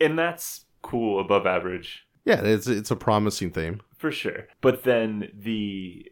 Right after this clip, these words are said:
Speaker 1: disc stacking was maybe the innovative thing about it.
Speaker 2: Oh, yeah. It, it's still a great idea.
Speaker 1: I, I,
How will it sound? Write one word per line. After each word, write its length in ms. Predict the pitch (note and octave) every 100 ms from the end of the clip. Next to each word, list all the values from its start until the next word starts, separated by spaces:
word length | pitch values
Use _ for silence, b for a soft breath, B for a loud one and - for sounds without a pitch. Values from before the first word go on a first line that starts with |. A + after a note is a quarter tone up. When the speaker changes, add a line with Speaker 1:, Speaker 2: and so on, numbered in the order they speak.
| _
Speaker 1:
disc 360 | B2+ B2+ B2+ -
stacking 840 | - - G2+ F2+ - F2 D3+ C3 - b b
was 340 | A#2 A2 G#2
maybe 280 | F#2+ G#2 G2+
the 180 | F#2+ F2+
innovative 640 | F#2+ G2+ F#2 F#2 G#2 G#2
thing 180 | - A2+
about 260 | G#2+ A2 A2+
it. 240 | A#2 - _ _
Speaker 2:
Oh, 140 | - D#3
yeah. 240 | C#3+ A2
It, 140 | A2 A#2+
it's 380 | D3+ C#3+ C3 -
still 260 | - G3
a 60 | B2+
great 400 | - A2+ A#2 F#2+
idea. 600 | F2 D#2 G2 A2+ D2 - _ _ -
Speaker 1:
I, 40 |
I, 260 | B2+ -